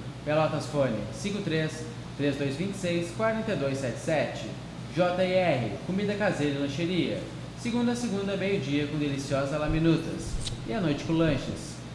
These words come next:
Só fazer o seu pedido até às duas, até às vinte e duas horas e trinta minutos. Na Avenida Rio Grande do Sul,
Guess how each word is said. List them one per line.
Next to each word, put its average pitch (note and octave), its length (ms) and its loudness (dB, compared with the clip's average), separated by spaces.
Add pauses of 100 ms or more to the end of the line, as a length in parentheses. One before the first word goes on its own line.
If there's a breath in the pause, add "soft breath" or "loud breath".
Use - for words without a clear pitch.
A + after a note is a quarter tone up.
(180)
Só G#3+ 160 0
fazer F3 300 2
o E3+ 40 0
seu F3 160 -2
pedido E3 360 -2
até C#3+ 200 2
às B2+ 100 0
duas, C#3 280 0 (260)
até A#2+ 460 0
às B2 220 0
vinte F#3+ 160 -2
e G3+ 120 -4
duas G3+ 200 0
horas B2+ 300 2
e B2+ 40 -4
trinta C3 300 -2
minutos. C3 640 0 (380)
Na C3 80 0
Avenida C3 460 0
Rio C#3+ 180 0
Grande F#3 220 -2
do G3 140 -4
Sul, C#3 320 0